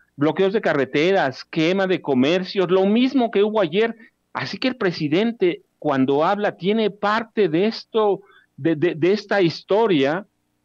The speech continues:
del crimen organizado que a, a, al que Peña, Calderón, Fox, Zedillo le permitieron armarse, pero, ah, mira, con Calderón fue todavía peor,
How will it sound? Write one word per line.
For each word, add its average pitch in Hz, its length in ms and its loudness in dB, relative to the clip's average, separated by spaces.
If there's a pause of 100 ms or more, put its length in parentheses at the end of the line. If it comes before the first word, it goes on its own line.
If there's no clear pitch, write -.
(120)
del 139 340 -2
crimen 214 400 2
organizado 151 880 0 (400)
que 156 220 -2
a, 151 100 0
a, 165 220 -2
al 143 300 0
que 147 160 -2
Peña, 180 720 0
Calderón, 156 720 0 (160)
Fox, 208 580 -2 (320)
Zedillo 185 720 0
le 160 140 2
permitieron 175 600 0
armarse, 202 560 0
pero, 160 280 0
ah, 156 80 2
mira, 214 280 2
con 151 140 0
Calderón 151 420 0
fue 214 160 -2
todavía 208 460 0
peor, 208 300 0